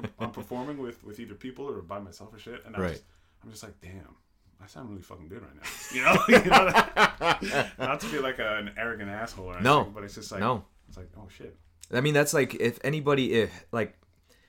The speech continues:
Speaker 1: that's the thing, you can be your hardest critic, you know what I mean? And I think,
Speaker 2: Oh.
Speaker 1: like, when you fuck up, you know you fucked up, and you don't let
Speaker 2: Hundred percent.
Speaker 1: yourself forget it. It'll, it'll eat you alive way after the event's passed.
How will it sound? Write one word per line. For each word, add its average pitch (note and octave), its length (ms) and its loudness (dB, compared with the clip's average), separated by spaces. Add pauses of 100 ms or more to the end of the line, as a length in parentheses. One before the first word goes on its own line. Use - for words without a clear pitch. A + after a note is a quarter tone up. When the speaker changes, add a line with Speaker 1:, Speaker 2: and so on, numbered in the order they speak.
(460)
Speaker 1:
that's C3+ 160 4
the B2+ 60 0
thing, A2 160 2
you A2+ 100 4
can A#2+ 320 0
be A2 80 0
your A2 260 2
hardest G#2+ 420 0
critic, - 580 -4
you - 80 -10
know G#2 60 0
what G2+ 80 2
I G2 40 0
mean? G#2 180 0
And F#2+ 220 -4
I F#2 100 -4
think, G2 420 -2
Speaker 2:
Oh. - 100 -18
Speaker 1:
like, G2+ 240 0
when F#2+ 240 0
you G#2 260 2
fuck A2+ 380 -2
up, G#2+ 240 0
you G2 180 0
know F#2 220 0
you F2+ 120 -4
fucked F2+ 320 -4
up, F#2 220 -4
and F2+ 160 -2
you G#2 220 2
don't - 0 -
let - 0 -
Speaker 2:
Hundred G#2+ 140 2
percent. F#2+ 180 -2
Speaker 1:
yourself F#2 280 -6
forget E2+ 280 -6
it. - 100 -14 (200)
It'll, A2 260 2
it'll B2 220 4
eat A#2+ 200 0
you A2 80 2
alive F#2+ 340 2
way G2+ 300 4
after F#2+ 260 0
the F#2 120 -2
event's F2 280 -6
passed. - 460 -10